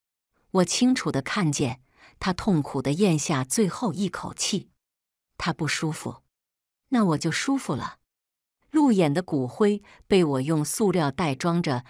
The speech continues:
扔进了垃圾桶里。我始终认为，垃圾就该待在垃圾桶里，而不是出来祸害人。另外比较意外的是，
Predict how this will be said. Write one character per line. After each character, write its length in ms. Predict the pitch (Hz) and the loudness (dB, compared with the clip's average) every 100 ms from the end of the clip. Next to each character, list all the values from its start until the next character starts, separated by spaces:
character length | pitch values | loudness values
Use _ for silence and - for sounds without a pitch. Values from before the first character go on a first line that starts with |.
| - - | -18 -2
扔 300 | 208 190 185 | 2 4 2
进 240 | 214 151 | 2 0
了 140 | 131 | 0
垃 240 | 135 175 175 | -2 -2 -2
圾 180 | - 175 | -2 -4
桶 320 | - 123 170 | -4 -2 -2
里。 200 | 175 - _ _ _ _ _ _ _ _ - | -4 -8 _ _ _ _ _ _ _ _ 0
我 120 | 196 | 2
始 240 | - 160 | 2 0
终 200 | - 185 | 2 2
认 220 | 196 156 | 4 2
为， 300 | 127 120 120 _ _ - - - | 0 -2 -6 _ _ -20 -8 0
垃 220 | 208 208 | 2 2
圾 320 | 220 220 220 | 2 2 0
就 160 | - 175 | 0 0
该 200 | 185 170 | 2 0
待 220 | 202 180 | 2 0
在 200 | 180 147 | 0 0
垃 240 | 147 175 175 | 0 -2 -2
圾 180 | 180 | -2
桶 320 | 175 131 139 220 | -4 -2 0 0
里， 260 | 143 - _ _ _ _ - | -2 -6 _ _ _ _ -6
而 180 | 180 214 | 0 0
不 140 | 220 185 | 0 -2
是 160 | 208 | -2
出 200 | 214 196 | -2 -2
来 200 | 151 127 | 0 -2
祸 240 | - - 160 | -4 -4 -4
害 280 | - 202 | -4 -6
人。 340 | 123 110 123 - _ _ _ _ _ _ _ | -4 -6 -8 -14 _ _ _ _ _ _ _
另 220 | 320 320 277 | 2 4 6
外 200 | 262 233 | 4 2
比 180 | 190 | 0
较 200 | 160 220 | 2 2
意 240 | 208 285 247 | 2 2 2
外 200 | 269 226 | 2 0
的 120 | 170 | 0
是， 300 | - 160 | 0 -2